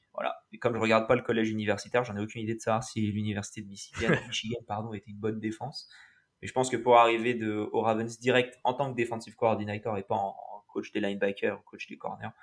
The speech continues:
Speaker 1: je pense que c'est plus, ça doit être une recrue correcte. Euh,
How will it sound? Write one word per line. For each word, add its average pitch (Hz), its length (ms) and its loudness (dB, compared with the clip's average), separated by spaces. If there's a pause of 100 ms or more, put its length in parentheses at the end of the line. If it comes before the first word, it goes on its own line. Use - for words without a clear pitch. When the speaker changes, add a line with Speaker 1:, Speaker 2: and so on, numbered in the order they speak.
(280)
Speaker 1:
je - 80 -20
pense 110 160 -10
que 117 100 -12
c'est 104 180 -12
plus, - 160 -20
ça - 140 -10
doit 120 260 4
être 127 140 0
une 123 100 -8
recrue 110 320 -6
correcte. - 440 -6 (440)
Euh, 104 680 -6